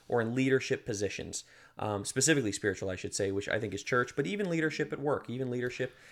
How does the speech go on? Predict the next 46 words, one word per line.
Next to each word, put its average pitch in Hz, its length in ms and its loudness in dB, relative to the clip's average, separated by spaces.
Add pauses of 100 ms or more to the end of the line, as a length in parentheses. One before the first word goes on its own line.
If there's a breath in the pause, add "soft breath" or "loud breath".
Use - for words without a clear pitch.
(220 loud breath)
um, 120 320 2
even 269 260 2
in 233 140 2
the 156 40 0
family. 160 560 -2
I 123 140 2
think 120 220 0
sometimes 107 520 -4
you 131 80 -4
see 185 280 0
this, - 160 -2
like, 113 100 -2
my 117 140 0
wife 120 340 4
was 120 160 0
a, 110 280 2
the 120 120 -2
oldest 107 300 2
of 156 60 2
seven, 117 300 0 (360 loud breath)
and 139 120 0
she 185 140 0
was 185 160 4
a 156 60 4
big 143 260 2
leader 135 400 2
in 123 200 0
her 127 140 0
family 139 460 0
of 107 80 -2
taking 117 300 -6
care 214 200 -4
of 190 80 -6
things. 101 220 -6
And 113 100 -2
I 120 60 0
think 127 320 -4
that 147 260 4
is 156 140 2
important 117 540 -2
from, 104 180 -4 (260)
obviously 98 320 -4
we're 98 60 -8
talking 101 240 -4
guys, 101 320 -2
not 98 220 -4